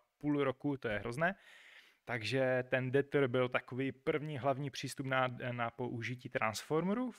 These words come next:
ve zpracování obrazu, to tuším bylo moje předešlé video, kde jsem mluvil o Sfinu, což je teď aktuálně nejlepší Transformer přístup. Je tady yolo a je tady Single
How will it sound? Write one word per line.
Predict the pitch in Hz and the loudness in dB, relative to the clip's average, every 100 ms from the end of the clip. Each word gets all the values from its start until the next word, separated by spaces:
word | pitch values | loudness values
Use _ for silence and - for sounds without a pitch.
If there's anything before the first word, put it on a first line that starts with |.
| - | -6
ve | 120 | -6
zpracování | - - 110 120 104 98 | -2 -4 -4 -4 -6 -6
obrazu, | 107 143 147 202 202 | 2 2 2 -2 -4
to | - 113 | -8 -8
tuším | 113 - 113 | -8 -8 -8
bylo | 117 117 | -6 -4
moje | 113 117 117 107 | -4 0 0 -2
předešlé | - 120 - 120 | -4 -6 -6 -6
video, | 113 113 | -4 -2
kde | 113 | -4
jsem | - | -4
mluvil | 117 110 120 | -6 -6 -6
o | - | -6
Sfinu, | - - 127 190 196 - - - | -6 -4 0 0 -2 -10 -20 -20
což | - | -16
je | 113 | -10
teď | 123 | -4
aktuálně | 113 - 117 107 113 | -4 -4 -8 -8 -8
nejlepší | 104 123 - 185 | -6 -6 -6 -6
Transformer | 180 175 - 175 185 | -4 -6 -4 -4 -2
přístup. | 175 180 165 170 - - - - - | -4 -6 -4 -6 -6 -20 -20 -12 -4
Je | 123 | -4
tady | 123 110 | -2 -4
yolo | 110 180 214 202 - _ | -2 0 2 2 -2 _
a | - 135 | 2 2
je | |
tady | 135 131 127 | 2 0 -2
Single | - 139 | -2 -2